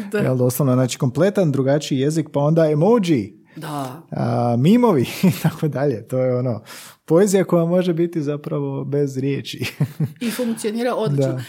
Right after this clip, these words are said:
Speaker 1: Ali htjela sam vam reći da je moj najveći šok sa jezicima bio kad sam prije, mm, godinu i pol dana krenula zbog svoje kćeri, u stvari, učiti japanski.
Speaker 2: Mhm.
Speaker 1: I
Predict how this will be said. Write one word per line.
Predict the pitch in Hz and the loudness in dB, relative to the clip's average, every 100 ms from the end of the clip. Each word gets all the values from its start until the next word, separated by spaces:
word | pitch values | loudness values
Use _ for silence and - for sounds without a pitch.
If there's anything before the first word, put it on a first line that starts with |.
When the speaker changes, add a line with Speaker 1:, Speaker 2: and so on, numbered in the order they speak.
| - | -12
Speaker 1:
Ali | - 185 | -6 -2
htjela | 269 302 | 0 2
sam | 311 | 2
vam | 262 | 2
reći | 302 | 2
da | 277 | 2
je | |
moj | 254 285 | 2 2
najveći | 262 285 294 | 2 0 -2
šok | 240 240 240 | -2 -4 -4
sa | - 185 | -4 -4
jezicima | 190 208 247 - 269 | -2 -2 -4 -4 -2
bio | 208 202 254 - | -2 -2 -2 -4
kad | - 208 | -6 -8
sam | 208 190 | -8 -8
prije, | 202 180 - - | -6 -6 -8 -14
mm, | 180 175 170 | -14 -10 -10
godinu | 175 208 226 220 | -6 -6 -4 -6
i | |
pol | 208 214 | -6 -8
dana | 214 226 | -6 -8
krenula | - 190 208 226 208 | -8 -10 -8 -8 -8
zbog | 185 175 | -12 -12
svoje | 208 208 | -8 -8
kćeri, | 208 226 208 160 | -4 -2 -2 -4
u | |
stvari, | 160 175 170 | -8 -6 -6
učiti | 170 - | -6 -6
japanski. | 175 170 156 151 - 156 _ 151 | -6 -6 -8 -10 -12 -14 _ -8
Speaker 2:
Mhm. | 117 147 - | -4 -6 -6
Speaker 1:
I | - | -18